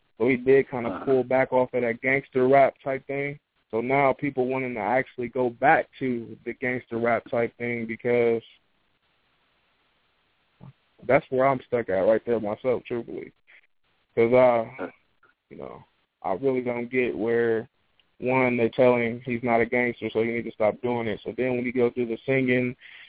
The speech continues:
Speaker 1: and stuff that really makes him the most money, they hate on him. I mean, that's still, I mean, it, every rapper in Columbus goes to this right now where you might drop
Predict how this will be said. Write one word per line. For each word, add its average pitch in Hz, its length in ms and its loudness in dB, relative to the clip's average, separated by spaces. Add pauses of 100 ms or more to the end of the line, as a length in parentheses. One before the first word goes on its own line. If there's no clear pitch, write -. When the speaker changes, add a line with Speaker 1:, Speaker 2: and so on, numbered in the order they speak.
(420)
Speaker 1:
and 113 200 -2
stuff 135 260 4
that 120 160 0
really 131 260 0
makes 127 300 -6
him 127 200 -6
the 117 80 -6
most 120 300 0
money, 131 480 -4 (480)
they 110 200 0
hate 123 220 0
on 87 160 -4
him. 123 240 -14 (1000)
I 85 60 -10
mean, 113 160 0
that's 123 240 0
still, 123 480 6 (840)
I 110 80 0
mean, 127 220 4
it, 123 240 2
every 135 300 4
rapper 131 440 2
in 123 60 -6
Columbus 120 480 -2
goes 123 280 2
to 113 100 -6
this 120 180 -4
right 113 260 2
now 117 280 2
where 107 400 0 (1400)
you 120 160 0
might 117 280 6
drop 120 280 4